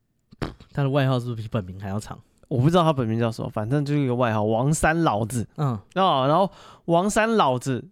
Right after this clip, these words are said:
Speaker 2: 嗯，这个六十多岁了，
Speaker 1: 嗯。
Speaker 2: 啊，家境不错，啊，
Speaker 1: 哦。
Speaker 2: 那他跟老婆一起有，育有四子。
Speaker 1: 呃，
Speaker 2: 对。
Speaker 1: 应该都是他生的。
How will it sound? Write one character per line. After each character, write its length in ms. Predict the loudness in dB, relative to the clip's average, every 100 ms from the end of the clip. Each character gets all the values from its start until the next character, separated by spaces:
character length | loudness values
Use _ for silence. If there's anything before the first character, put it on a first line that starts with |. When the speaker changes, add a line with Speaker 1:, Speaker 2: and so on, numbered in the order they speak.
| -12
Speaker 2:
嗯， 120 | -12 -8
这 100 | -4
个 500 | -2 0 0 0 -2
六 220 | 0 0
十 220 | 0 -2
多 180 | -2 0
岁 220 | 0 0
了， 160 | -2 -2
Speaker 1:
嗯。 220 | 0 0 0
Speaker 2:
啊， 160 | -4 -6 -4 -8 -2
家 200 | 0 0
境 200 | 0 0
不 120 | 0
错， 280 | 2 0 -2 _ _ _ _
啊， 240 | 0 2
Speaker 1:
哦。 60 | 2
Speaker 2:
那 200 | 0 -4 -8
他 100 | -4
跟 140 | 0 2
老 140 | 0
婆 280 | 0 0 0
一 120 | -2
起 320 | -4 -4 -2
有， 280 | -2 -2 -2
育 440 | -4 -8 _ -4 0
有 200 | 2 0
四 320 | -2 0 0
子。 280 | -2 -10 -12 _ _ -12
Speaker 1:
呃， 300 | -10 -8 -6
Speaker 2:
对。 100 | -2
Speaker 1:
应 80 | 0
该 140 | 0
都 120 | 0
是 80 | -2
他 160 | -2 -2
生 200 | -4
的。 100 | -6